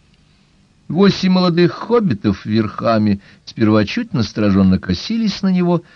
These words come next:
но потом оттаяли и разговорились. И Фолко узнал, что вот уже примерно года два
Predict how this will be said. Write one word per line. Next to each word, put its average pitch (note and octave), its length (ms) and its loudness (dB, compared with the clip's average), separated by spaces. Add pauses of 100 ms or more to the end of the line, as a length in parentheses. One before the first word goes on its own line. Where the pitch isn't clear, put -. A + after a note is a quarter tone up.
(300)
но D4 120 -6
потом A2 280 2
оттаяли G3+ 720 0 (320)
и - 80 -6
разговорились. F#2 800 -4 (1700)
И - 120 -12
Фолко D#3 600 -4
узнал, A2 640 0 (1300)
что - 340 -6
вот D3+ 220 -2
уже D#3 180 -2
примерно D#3 500 0
года C#3+ 380 -2
два B2 720 0